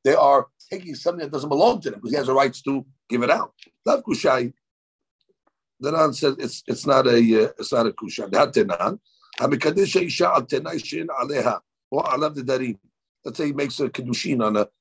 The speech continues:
on a condition that the lady doesn't, doesn't have any Nedarim on it. V'nimsa Aleha, or Alav Nedarim. And then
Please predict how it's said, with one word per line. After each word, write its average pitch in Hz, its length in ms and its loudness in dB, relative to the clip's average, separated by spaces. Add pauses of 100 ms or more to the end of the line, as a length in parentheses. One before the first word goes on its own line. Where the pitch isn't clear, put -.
(300)
on 110 100 0
a 113 240 2 (320)
condition 139 480 0 (160)
that 113 100 -6
the 120 60 2
lady 135 200 6
doesn't, 131 320 2
doesn't 123 280 -2
have 120 140 2
any 120 160 2
Nedarim 117 440 2
on 85 120 -8
it. - 560 -18
V'nimsa 123 480 -2
Aleha, 123 400 -4 (400)
or 127 140 -4
Alav 127 260 -4
Nedarim. 123 160 -8
And 127 80 -6
then 139 140 -6